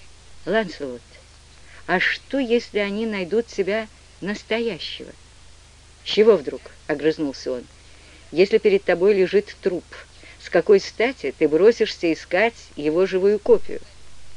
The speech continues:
«Такое и в голову не может прийти.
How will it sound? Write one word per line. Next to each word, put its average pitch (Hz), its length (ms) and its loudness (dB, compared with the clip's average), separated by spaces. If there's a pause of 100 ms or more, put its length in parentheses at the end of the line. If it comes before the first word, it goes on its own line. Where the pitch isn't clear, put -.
(560)
«Такое 180 520 4
и 175 240 -4
в 156 80 -6
голову 202 320 6
не 240 120 0
может 147 240 -6
прийти. - 460 -10